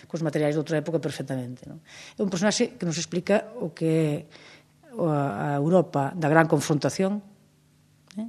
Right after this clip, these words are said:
que se dá nos anos trinta, e que nos explica a, a, o século vinte como o século do comunismo.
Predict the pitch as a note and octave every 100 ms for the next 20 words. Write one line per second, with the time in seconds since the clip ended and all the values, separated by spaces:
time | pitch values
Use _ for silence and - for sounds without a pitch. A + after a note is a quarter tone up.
0 | - - C#3 C3 B2+ C3 - F3+ G#3 G3+
1 | A3 - - - - - - - - _
2 | _ _ _ _ G3+ F3 D#3 D#3 - F#3
3 | G3 G#3 - - F3 D3 C#3+ C#3 C3+ C3+
4 | C3 B2+ B2+ B2 B2 - - _ _ _
5 | _ _ _ _ _ _ _ _ _ _
6 | _ _ A#3 E3 D#3 D3 C#3+ C#3 C3+ C3
7 | B2+ C3 C#3 D3+ - _ _ _ _ _
8 | G#3 F#3+ F3+ F3 G3+ A3+ F#3 D#3 D#3 C#3+
9 | C3+ C3+ B2+ A#2+ -